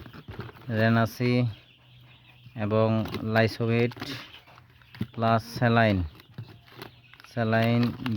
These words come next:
দুই গ্রাম, আহ, সরি, এ প্রত্যেকটাই এক গ্রাম এক লিটার পানিতে, এবং, আহ, রাতে তুঁতে, চিনি এবং টু প্লাস। এভাবে আমি তিন দিনে ডোজ করে দিয়েছি।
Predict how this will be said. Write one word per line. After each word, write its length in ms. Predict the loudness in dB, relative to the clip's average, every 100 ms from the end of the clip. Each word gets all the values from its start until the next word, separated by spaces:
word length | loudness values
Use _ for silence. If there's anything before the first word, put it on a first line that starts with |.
| 0
দুই 240 | 0 2
গ্রাম, 260 | 2 4 2
আহ, 1120 | 0 -8 -20 -20 -20 -20 -20 -18 -2 0 2
সরি, 320 | 2 0 2
এ 180 | 2 0 0
প্রত্যেকটাই 580 | -4 -2 -4 0 2 2
এক 280 | 0 0
গ্রাম 300 | 2 2 2
এক 180 | 0 -6 -2
লিটার 260 | 0 2 2
পানিতে, 460 | 2 0 2 2 0 -2 -10 -16 -18 -20 -20 -16 -16 -18 -20 -12
এবং, 380 | -4 0 0
আহ, 1300 | 0 -6 -14 -20 -20 -20 -20 -12 -4 0 0 -2 -2
রাতে 560 | 0 2 2 2 2 -4 -6
তুঁতে, 480 | -4 -2 2 4 4 0 -8 -18 -16 -6
চিনি 460 | 0 2 2 0 -2 -12 -20 -20 -20 -20 -12
এবং 260 | -4 -2 -2 -2
টু 120 | -2
প্লাস। 440 | 2 2 2 -8 -10 -10 -10 -10 -10 -8 -2
এভাবে 480 | 2 4 4 4
আমি 180 | 4 2
তিন 240 | 2 2 2
দিনে 220 | 4 4
ডোজ 180 | 2 0
করে 260 | 0 0
দিয়েছি। 400 | 2 2 2 0